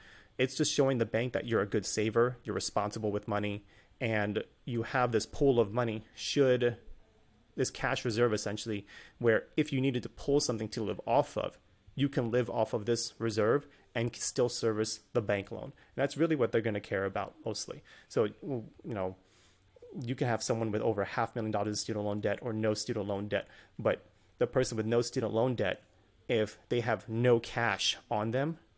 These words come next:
they will never get the funding. So th-, that's probably the hardest part. And it's just, uh, for, I'd, I'd recommend for new grads, just live a little bit poor, <laughs> if a little bit longer,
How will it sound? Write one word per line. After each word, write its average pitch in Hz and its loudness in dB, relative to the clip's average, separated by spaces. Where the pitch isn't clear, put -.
they 123 2
will 123 4
never 123 4
get 113 -2
the 107 0
funding. 101 -8
So 107 2
th-, 110 -4
that's 135 2
probably 156 2
the 104 4
hardest 113 2
part. 101 0
And 113 -2
it's 110 -2
just, 107 -4
uh, - -4
for, 107 -2
I'd, 117 2
I'd 120 2
recommend 117 0
for 110 -2
new 107 0
grads, 98 -2
just - -6
live 147 6
a 120 6
little 135 8
bit 139 4
poor, 135 4
<laughs> - -10
if 156 -2
a 135 2
little 127 8
bit 123 2
longer, 120 2